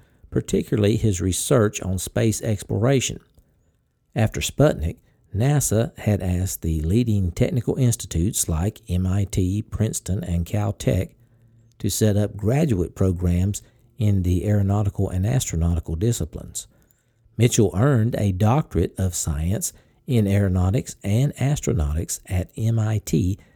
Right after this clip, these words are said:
becoming one of the first to earn such a degree. His nineteen sixty-four doctoral thesis, published through M I T's Experimental Astronomy Laboratory, was titled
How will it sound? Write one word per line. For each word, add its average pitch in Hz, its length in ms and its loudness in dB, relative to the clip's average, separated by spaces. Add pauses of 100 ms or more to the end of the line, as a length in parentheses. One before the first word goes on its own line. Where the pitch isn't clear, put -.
(160)
becoming 101 580 2
one 123 440 2
of 87 120 -6
the 87 100 -4
first 107 520 0
to - 160 -2
earn 101 360 0
such 90 240 -4
a 90 60 -2
degree. 101 480 0 (800)
His 101 560 2
nineteen 117 460 0
sixty-four 101 680 0
doctoral 101 680 0
thesis, 117 560 -2
published 107 580 -2
through 101 300 0
M 110 220 0
I 98 160 0
T's 98 520 -2
Experimental 104 920 0
Astronomy 101 600 0
Laboratory, 90 760 0 (500)
was 92 200 0
titled 107 460 0